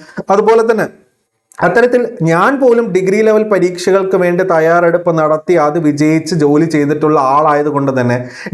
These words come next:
ഡിഗ്രി ക്വാളിഫൈഡ് ആയിട്ടുള്ളവർ ദയവ് ചെയ്ത് ഡിഗ്രി ലെവൽ എക്സാംസ് തന്നെ ട്രൈ ചെയ്ത് നേടിയെടുക്കുക. ഇന്നല്ലെങ്കിൽ നാളെ നിങ്ങളുടെ കഠിനാധ്വാനത്തിന് ഒരു അർത്ഥം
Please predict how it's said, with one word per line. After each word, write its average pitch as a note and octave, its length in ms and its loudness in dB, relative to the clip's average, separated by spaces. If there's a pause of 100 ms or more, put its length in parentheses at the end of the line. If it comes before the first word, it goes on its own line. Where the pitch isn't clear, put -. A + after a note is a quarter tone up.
(100)
ഡിഗ്രി C#4+ 360 0 (100)
ക്വാളിഫൈഡ് A3+ 480 2
ആയിട്ടുള്ളവർ F3+ 360 0 (100)
ദയവ് A#3 300 2
ചെയ്ത് F#3 160 0 (120)
ഡിഗ്രി E3 380 -2
ലെവൽ F#3 240 0
എക്സാംസ് D#3 500 -2
തന്നെ D3+ 260 0
ട്രൈ D3 380 -2 (120)
ചെയ്ത് C#3+ 200 0 (320)
നേടിയെടുക്കുക. B2+ 720 0 (300)
ഇന്നല്ലെങ്കിൽ A3 560 0 (120)
നാളെ G3 320 2
നിങ്ങളുടെ F#3+ 340 -2
കഠിനാധ്വാനത്തിന് E3 920 0 (360)
ഒരു D#3+ 200 2 (340)
അർത്ഥം D#3+ 560 -4